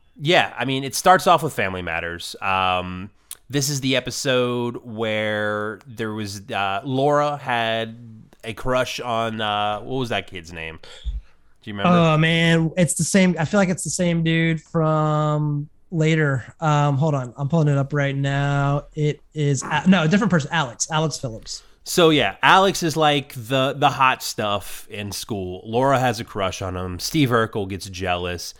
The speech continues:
Speaker 1: Um, Alex is kind of mean to Urkel and, uh, kind of a bully. And Steve's like, "You know what? I can beat you in a rope climb."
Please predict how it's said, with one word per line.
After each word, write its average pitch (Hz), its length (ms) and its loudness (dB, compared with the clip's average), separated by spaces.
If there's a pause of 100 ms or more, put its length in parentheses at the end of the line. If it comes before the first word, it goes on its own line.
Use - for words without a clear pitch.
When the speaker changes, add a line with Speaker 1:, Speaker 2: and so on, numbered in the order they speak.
(320)
Speaker 1:
Um, 98 500 2 (440)
Alex 156 420 6
is 127 120 -6
kind 127 200 0
of 98 80 -8
mean 123 300 0
to 120 60 0
Urkel 104 640 -4
and, 98 420 -4
uh, 98 300 0
kind 135 160 -2
of 110 40 -2
a 107 60 -4
bully. 95 460 -4 (360)
And 117 160 -2
Steve's 120 360 -6
like, 110 180 -4
"You 123 60 -8
know 127 180 -4
what? 165 240 -6
I 185 60 -6
can 104 160 -8
beat 98 160 -10
you 120 160 -6
in 147 40 -6
a 143 60 -6
rope 117 320 -4
climb." 95 480 -6